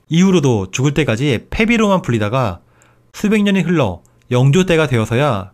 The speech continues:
비로소 단경왕후 시호를 바를 수가 있었고, 무덤도 다시 왕비의 격식에 맞게 조성이 되었습니다.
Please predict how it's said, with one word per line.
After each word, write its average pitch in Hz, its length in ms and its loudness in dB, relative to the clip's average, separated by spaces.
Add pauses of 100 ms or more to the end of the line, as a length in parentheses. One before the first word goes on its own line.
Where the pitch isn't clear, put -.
비로소 127 400 -2
단경왕후 131 500 0
시호를 165 460 0
바를 123 180 0
수가 151 220 -2
있었고, 110 480 -4 (120)
무덤도 156 340 0
다시 113 440 -4 (380)
왕비의 120 340 0
격식에 110 540 -6 (100)
맞게 135 320 -4
조성이 135 280 0
되었습니다. 98 520 -6